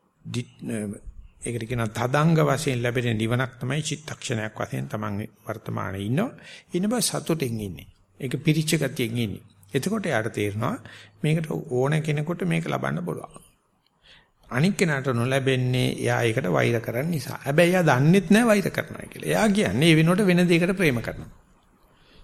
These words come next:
අර වස්තුවට ප්‍රේම කරනවා, අර තැනට ප්‍රේම කරනවා, වෙන කි-, දෙයකට ප්‍රේම කරනවා. ඉතින් එතකොට වෙන්නේ වර්තමාන මොහොත නැති වෙනවා. යම් වෙලාවක තමයි මම දැන් මෙතන කියන එක තමයි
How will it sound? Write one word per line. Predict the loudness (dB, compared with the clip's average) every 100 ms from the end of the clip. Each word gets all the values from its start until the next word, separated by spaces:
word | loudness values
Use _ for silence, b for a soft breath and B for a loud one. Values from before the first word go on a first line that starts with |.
| -8
අර | 0 2
වස්තුවට | 4 2 2 2 4
ප්‍රේම | 2 0
කරනවා, | -2 -4 -2 -2
අර | -2 0
තැනට | 0 2 2
ප්‍රේම | 2 2 2
කරනවා, | -2 -4 -2 -2 -2 -4 -14 B B B -4
වෙන | 2 4
කි-, | 2 -2
දෙයකට | 4 4 4 0
ප්‍රේම | -2 -4 -4
කරනවා. | -10 -14 -16 -16 -4
ඉතින් | -2 2
එතකොට | 0 2 0 0
වෙන්නේ | 0 0 0
වර්තමාන | 0 0 -2 -2 -2
මොහොත | -4 -6
නැති | -6 -6 -8
වෙනවා. | -10 -10 -16 -20 B B 2 6
යම් | 8 8
වෙලාවක | 8 8 6 6 4
තමයි | 2 2 2
මම | 2 2 2
දැන් | 2 2
මෙතන | 2 2 0
කියන | 0 0
එක | 0
තමයි | 0 2 2 0